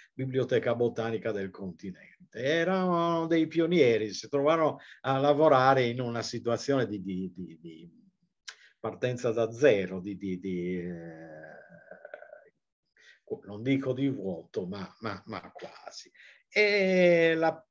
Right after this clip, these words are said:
cosa affascinante è che loro esplorano, esplorano le regioni, i boschi che oggi non esistono più,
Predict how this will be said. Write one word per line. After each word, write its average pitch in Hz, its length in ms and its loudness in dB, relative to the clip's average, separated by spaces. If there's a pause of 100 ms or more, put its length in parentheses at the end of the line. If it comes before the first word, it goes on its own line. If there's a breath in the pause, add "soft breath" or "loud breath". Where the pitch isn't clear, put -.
(140)
cosa 269 300 0
affascinante 135 960 0
è 151 40 0
che 143 80 2
loro 151 260 2
esplorano, 123 580 4
esplorano 135 460 -2
le 117 100 2
regioni, 113 600 4
i 90 40 -6
boschi 120 560 -2
che 120 140 -4
oggi 131 260 -2
non 113 220 -4
esistono 110 580 -6
più, 208 260 -2